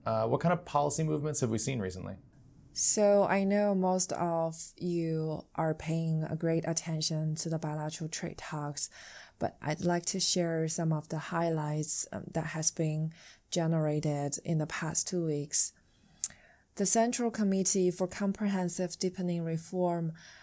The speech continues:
Speaker 2: hosted its ninth meeting led by President Xi last week. The meeting was held once in every two months and is aiming to set up the agenda for what policies would be prioritized in the coming months.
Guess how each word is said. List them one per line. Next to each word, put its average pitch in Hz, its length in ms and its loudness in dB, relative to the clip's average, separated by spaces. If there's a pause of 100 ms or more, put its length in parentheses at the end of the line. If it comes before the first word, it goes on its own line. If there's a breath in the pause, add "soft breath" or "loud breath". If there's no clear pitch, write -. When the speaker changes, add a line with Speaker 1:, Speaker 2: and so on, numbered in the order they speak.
(280 loud breath)
Speaker 2:
hosted 196 480 4
its 170 220 2
ninth 190 460 2
meeting 170 680 0
led 165 260 0
by 165 140 0
President 170 560 0
Xi 180 380 6
last 160 320 2
week. 156 340 -2 (720 loud breath)
The 196 80 2
meeting 190 540 4
was 175 200 2
held 190 600 0
once 175 420 0
in 180 220 0
every 185 260 0
two 175 240 -2
months 147 540 -2 (600 loud breath)
and 185 160 2
is 170 420 4
aiming 185 440 4
to 175 140 0
set 170 280 2
up 160 240 0
the 170 160 -2 (240)
agenda 160 600 2
for 165 180 -2
what 175 280 0
policies 160 760 -2
would 165 220 -6
be 170 120 -2
prioritized 160 880 -4
in 165 160 -2
the 160 100 -2
coming 180 400 -4
months. 143 460 -4